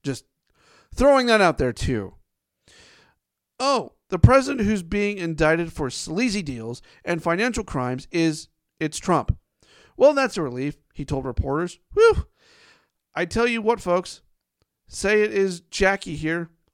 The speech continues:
Where's Jackie? She, she said she was gonna be here. Well, anyway, he stared off into space for a while. "Uh, I heard there was gonna be a chocolate chip ice cream here. Uh, that's why I came.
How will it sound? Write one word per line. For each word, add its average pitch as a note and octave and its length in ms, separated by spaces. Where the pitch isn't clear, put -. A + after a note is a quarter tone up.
Where's G3 380
Jackie? F#3+ 520
She, A3 440
she G#3 180
said G3 300
she G#3 300
was G3+ 160
gonna F#3 300
be F#3+ 240
here. D3+ 320
Well, F#3 360
anyway, E3+ 560
he D#3 300
stared E3 280
off D#3+ 160
into D#3 140
space C#3 300
for A#2+ 160
a G#2+ 40
while. A2 440
"Uh, D#3 260
I F#3 100
heard C4 180
there B3+ 120
was A3 180
gonna G#3 300
be F#3 180
a E3+ 80
chocolate F#3 440
chip F3+ 220
ice E3 240
cream G3+ 320
here. G3+ 420
Uh, B2 340
that's E3 280
why E3 280
I E3 40
came. F#3 520